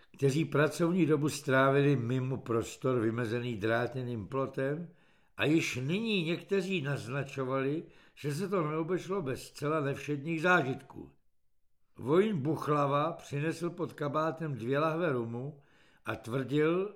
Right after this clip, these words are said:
že spolu s šoférem prodali jakémusi majiteli rodinné vilky plné auto parket.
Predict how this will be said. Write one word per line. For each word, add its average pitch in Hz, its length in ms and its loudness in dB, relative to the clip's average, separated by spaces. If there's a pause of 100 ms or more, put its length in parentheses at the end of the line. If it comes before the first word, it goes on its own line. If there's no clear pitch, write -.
že 107 200 -4
spolu 170 420 -2
s 170 60 -8
šoférem 156 560 0
prodali 147 440 0
jakémusi 147 600 -2
majiteli 151 540 -2
rodinné 147 420 -2
vilky 139 480 -4 (400)
plné 214 420 2
auto 185 380 2
parket. 139 680 -4